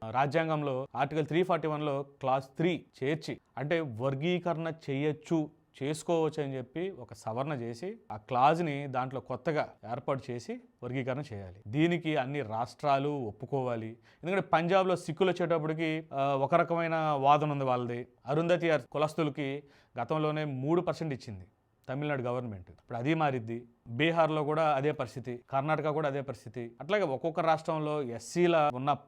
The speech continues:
పరిస్థితిని బట్టి, అక్కడక్కడ ఉపకులాలు జనాభాని బట్టి, అలాగే ఎస్టీలు కూడా రకరకాల పరిస్థితులు ఉన్నాయి. కానీ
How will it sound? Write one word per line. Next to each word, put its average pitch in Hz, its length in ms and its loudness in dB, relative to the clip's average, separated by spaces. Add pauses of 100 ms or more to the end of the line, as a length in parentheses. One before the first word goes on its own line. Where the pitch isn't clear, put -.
పరిస్థితిని 170 420 2
బట్టి, 143 420 -2 (300)
అక్కడక్కడ 147 400 -2 (260)
ఉపకులాలు 160 800 6
జనాభాని 165 560 4
బట్టి, 151 400 -2 (140)
అలాగే 135 260 0
ఎస్టీలు 160 300 2
కూడా 143 260 2 (640)
రకరకాల 120 480 -2 (200)
పరిస్థితులు 127 380 -6
ఉన్నాయి. 120 240 -4
కానీ 139 380 -8